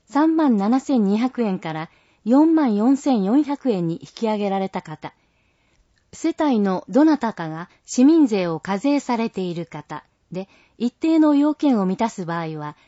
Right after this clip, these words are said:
自己負担額の年間上限が四十四万六千四百円となります。上限を超えた額は、年間高額介護サービス費として支給します。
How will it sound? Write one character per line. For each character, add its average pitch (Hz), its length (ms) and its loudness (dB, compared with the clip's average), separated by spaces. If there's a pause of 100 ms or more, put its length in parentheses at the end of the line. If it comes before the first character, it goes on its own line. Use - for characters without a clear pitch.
(220)
自 220 100 -4
己 320 160 -2
負 - 80 -14
担 285 240 2
額 196 220 -2
の 175 120 -2
年 277 260 0
間 277 260 4
上 226 240 0
限 160 260 -6
が 156 160 -10 (580)
四 311 220 4
十 214 220 0
四 247 280 2
万 214 220 0
六 170 160 -6
千 262 300 0
四 233 200 2
百 254 300 -4
円 190 160 0
と 151 160 -10
な 151 140 -6
り 151 100 -8
ま 147 140 -10
す。 - 260 -20 (640)
上 294 280 2
限 285 300 2
を 254 140 0
超 247 100 4
え 262 80 2
た 240 160 -2
額 220 260 -6
は、 175 200 -6 (320)
年 302 240 0
間 285 240 -2
高 294 220 -2
額 269 360 -2
介 247 240 -6
護 285 140 -4
サ 254 220 -6
ー - 20 -8
ビ 240 100 -6
ス - 140 -8
費 - 120 -12
と 180 120 -12
し - 100 -16
て 160 160 -12
支 - 160 -14
給 165 180 -8
し 147 160 -12
ま 147 140 -10
す。 - 240 -20